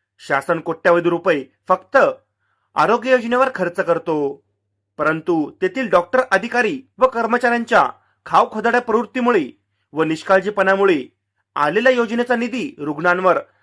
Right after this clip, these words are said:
खर्च केलाच जात नाही. ही मोठी शोकांतिकेची बाब आहे. जर वेळीच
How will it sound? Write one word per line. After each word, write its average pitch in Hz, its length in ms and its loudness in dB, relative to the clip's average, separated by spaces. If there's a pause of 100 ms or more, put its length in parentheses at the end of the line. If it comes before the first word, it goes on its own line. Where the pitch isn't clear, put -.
(120)
खर्च 175 260 -2
केलाच 247 400 0
जात 180 180 0
नाही. 147 360 -4 (840)
ही 208 60 -4
मोठी 208 280 -2
शोकांतिकेची 196 680 -4
बाब 156 280 2
आहे. 143 300 -2 (960)
जर 156 260 -2
वेळीच 156 500 0